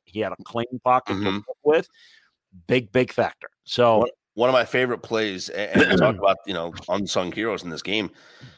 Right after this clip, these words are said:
Speaker 2: Antonio Brown, scoring a touchdown,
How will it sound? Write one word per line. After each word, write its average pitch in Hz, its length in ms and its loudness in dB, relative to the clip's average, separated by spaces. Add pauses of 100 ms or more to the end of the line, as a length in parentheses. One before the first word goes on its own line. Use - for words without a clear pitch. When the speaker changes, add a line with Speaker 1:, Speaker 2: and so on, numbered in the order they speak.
(140)
Speaker 2:
Antonio 131 420 2
Brown, 98 460 -2 (240)
scoring 113 400 -4
a - 40 -6
touchdown, 82 760 -4